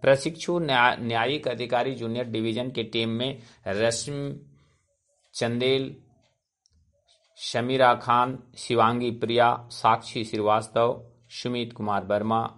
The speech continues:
रूपम स्मृति टोपनो, परिधि शर्मा, प्रशांत गुप्ता, अमित अवकाश सिन्हा, श्वेता सोनी, मीनाक्षी वर्मा सहित अधिवक्ता वकील महतो, रितेश जायसवाल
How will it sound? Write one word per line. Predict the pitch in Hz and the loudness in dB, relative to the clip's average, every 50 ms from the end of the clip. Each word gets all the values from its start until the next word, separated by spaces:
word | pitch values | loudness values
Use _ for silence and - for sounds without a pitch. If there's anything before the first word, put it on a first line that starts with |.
| - - _ _ _ _ _ _ _ | -18 -20 _ _ _ _ _ _ _
रूपम | - - 110 110 110 123 120 120 117 | -4 -2 -2 0 2 0 0 0 -2
स्मृति | 113 110 - 107 98 101 101 - 98 95 | -6 -8 -10 -8 -6 -6 -6 -6 -10 -10
टोपनो, | 92 - 104 101 101 - 110 113 113 113 110 - - - - _ - | -4 -2 -2 -2 -2 -2 -4 -4 -4 -4 -6 -8 -14 -20 -18 _ -2
परिधि | 120 110 110 107 104 104 95 | -2 -2 -2 -2 -4 -6 -8
शर्मा, | 92 - 107 104 110 110 110 110 | -4 -2 -2 -2 0 -2 -2 -4
प्रशांत | 113 - - - - - - 110 104 98 98 - | -4 -8 -12 -18 -18 -8 -6 -4 -4 -4 -4 -8
गुप्ता, | 95 95 107 110 - - 117 110 113 - - - | -8 -10 -10 -10 -2 2 2 2 2 0 -6 -10
अमित | 107 101 95 101 104 110 107 - - - | -10 -8 -6 -6 -6 -6 -8 -12 -10 -8
अवकाश | 113 101 95 - 95 98 95 92 | -8 -6 -4 -2 -2 -2 -2 -4
सिन्हा, | - - - 113 104 104 107 107 110 - - - | -8 -10 -10 -8 -4 -4 -4 -4 -4 -8 -14 -20
श्वेता | - - 101 98 98 - 95 90 | -10 -6 -6 -4 -4 -2 -4 -4
सोनी, | 87 - - 110 110 110 113 117 - | -4 -6 -6 -6 -6 -6 -6 -8 -10
मीनाक्षी | - 98 101 95 101 104 - - - 92 | -8 -4 -4 -4 -4 -4 -8 -12 -12 -10
वर्मा | 82 90 98 101 110 113 113 113 - - - - _ - | -6 -6 -6 -4 -4 -4 -6 -6 -8 -14 -20 -20 _ -12
सहित | - - 143 151 156 156 - - - - - _ _ - | -4 0 0 0 0 0 -6 -18 -20 -20 -20 _ _ -2
अधिवक्ता | 117 123 131 147 143 143 139 139 - 139 139 135 131 - - - - | 0 2 4 6 6 6 4 6 6 6 8 8 6 0 -8 -8 0
वकील | 101 110 113 - - 147 147 143 | 0 0 0 0 -2 -4 -4 -2
महतो, | 139 127 120 117 120 127 127 131 - - - - - - _ - | -2 -2 -2 -2 -2 -2 -2 -2 -4 -8 -14 -20 -20 -16 _ -8
रितेश | 95 110 110 113 135 143 143 131 | -8 -6 -2 2 2 4 4 4
जायसवाल | 131 117 117 113 110 - 120 117 117 117 - | 2 2 2 0 0 0 4 4 4 4 4